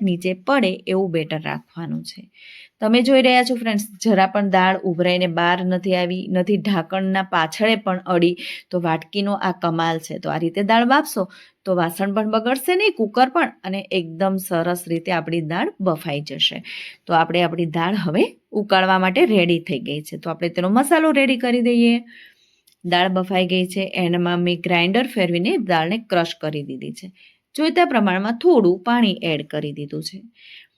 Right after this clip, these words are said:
હવે આપણે અહીંયા મેં ટમેટાં અને થોડા તીખા મરચાં લીધા હતા, એ સમારીને રાખ્યા હતા, એડ કરી દીધા છે.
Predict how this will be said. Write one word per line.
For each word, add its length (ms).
હવે 240
આપણે 580
અહીંયા 280
મેં 280
ટમેટાં 760
અને 380
થોડા 560
તીખા 360
મરચાં 400
લીધા 320
હતા, 200
એ 300
સમારીને 580
રાખ્યા 360
હતા, 300
એડ 240
કરી 260
દીધા 320
છે. 280